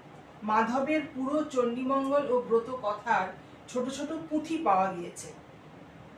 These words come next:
কলকাতা বিশ্ববিদ্যালয় থেকে নানা পুঁথির পাঠ মিলিয়ে দ্বিজ মাধবের মঙ্গলচণ্ডীর গীত প্রকাশিত হয়েছে। তবে কবি কোনো কোনো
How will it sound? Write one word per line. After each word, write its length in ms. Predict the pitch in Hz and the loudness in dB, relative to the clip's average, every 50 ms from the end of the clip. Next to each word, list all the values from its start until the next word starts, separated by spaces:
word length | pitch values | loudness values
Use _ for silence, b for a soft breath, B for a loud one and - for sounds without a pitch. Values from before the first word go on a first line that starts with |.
| - - - - - - - - - - - - - - - | -20 -20 -20 -20 -20 -20 -20 -20 -20 -20 -20 -20 -20 -8 0
কলকাতা 420 | 285 294 294 302 330 339 339 339 349 339 | 4 4 4 6 4 2 4 6 4 4
বিশ্ববিদ্যালয় 800 | 277 277 269 - - 311 285 302 277 240 302 294 302 311 302 302 - | 4 2 -2 -2 -2 -2 0 0 0 2 4 4 6 4 4 2 0
থেকে 220 | 302 269 - 220 208 226 247 240 | -4 -4 -4 -2 -2 0 0 0
নানা 240 | 214 208 208 226 247 247 247 220 | 0 -2 -2 0 -2 -2 -2 -2
পুঁথির 360 | 226 226 - - 262 277 - - - | -6 -6 -6 -4 -6 -6 -6 -4 -2
পাঠ 220 | 220 208 208 214 220 - 220 | 0 0 0 0 -2 -4 -6
মিলিয়ে 420 | 214 240 254 262 254 214 190 180 185 214 - - - - - - - - - 196 | -4 -2 0 0 0 0 0 0 -2 -4 -6 -14 -20 -20 -20 -20 -20 -18 -12 -4
দ্বিজ 220 | 185 233 254 226 - 285 285 262 | -2 0 0 0 2 2 2 4
মাধবের 560 | 240 220 208 208 226 254 254 202 185 180 185 240 254 - - - - - - - | 4 2 2 2 2 0 0 0 -2 -2 -2 -4 -8 -14 -18 -20 -20 -16 -10 -6
মঙ্গলচণ্ডীর 1040 | 214 220 220 226 240 240 247 254 285 294 285 277 277 285 277 277 269 302 285 269 - 185 175 | -2 2 4 4 4 4 4 4 6 4 4 2 2 2 4 4 4 4 2 0 -2 -6 -6
গীত 240 | 208 269 330 359 - - - - - - - - - - - | -2 2 2 2 0 -2 -12 -18 -20 -20 -20 -20 -20 -8 -2
প্রকাশিত 480 | 233 233 233 - - - - 180 170 170 170 165 | 0 2 2 2 0 0 -2 -8 -12 -12 -12 -12
হয়েছে। 280 | 165 160 147 - - - - - - - - - - - - - - - - - - - | -12 -14 -14 -14 -16 -16 -18 -18 -20 -20 -20 -20 -20 -20 -20 -20 -20 -20 -20 -14 -4 2
তবে 240 | 254 254 254 302 302 302 - | 2 4 4 4 2 2 0
কবি 280 | 262 254 226 302 294 254 226 226 - | -2 0 4 4 4 4 2 -2 -2
কোনো 180 | 247 240 247 254 | 0 0 0 0
কোনো 220 | 254 269 269 269 | 0 0 0 0